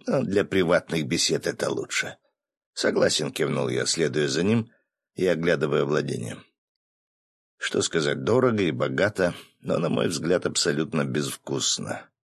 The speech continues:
Массивная деревянная мебель, многоуровневые люстры, картины в позолоченных рамах, кое-где статуи и барельефы.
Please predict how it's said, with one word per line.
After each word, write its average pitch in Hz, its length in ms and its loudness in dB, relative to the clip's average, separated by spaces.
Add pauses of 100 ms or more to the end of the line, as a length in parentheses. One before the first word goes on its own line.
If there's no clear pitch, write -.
(300)
Массивная 80 560 2
деревянная 76 500 2
мебель, 73 520 -2
многоуровневые 76 880 0
люстры, 71 500 -2
картины 82 640 -2
в - 60 -20
позолоченных 73 720 0
рамах, 65 460 0 (680)
кое-где 82 460 2
статуи 110 540 2
и 85 80 2
барельефы. 67 760 -2